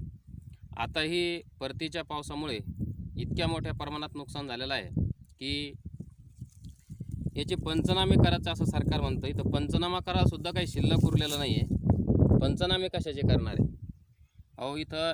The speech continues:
शंभर टक्के नुकसान झालेलं आहे. तेव्हा माझी सरकार मायबापाला विनंती आहे, कांद्याचा शेतकरी असेल, सोयाबीनचा शेतकरी असेल, कापसाचा शेतकरी असेल,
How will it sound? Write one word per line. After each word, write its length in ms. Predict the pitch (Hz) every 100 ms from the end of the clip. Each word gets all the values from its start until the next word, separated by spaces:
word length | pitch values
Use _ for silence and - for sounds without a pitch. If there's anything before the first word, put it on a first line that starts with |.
| -
शंभर 320 | - 135 131
टक्के 280 | 147 156 -
नुकसान 340 | 139 135 139 131
झालेलं 280 | 113 123
आहे. 140 | 120 110
तेव्हा 800 | - - 123 123 135 160 165 170 - - - _ - - - -
माझी 360 | 120 135 147
सरकार 400 | 139 123 113 147
मायबापाला 460 | 143 143 139 139 135
विनंती 500 | 123 135 151 147 110
आहे, 80 | 95 _ - - - - - -
कांद्याचा 400 | - 120 131 135 139
शेतकरी 400 | 123 - 135 131
असेल, 380 | 131 135 131 127
सोयाबीनचा 540 | 120 113 127 127 135
शेतकरी 340 | 127 113 - 123
असेल, 340 | 127 139 127
कापसाचा 460 | - 120 - 123 135
शेतकरी 380 | 120 101 - 127
असेल, 420 | 127 - 123 120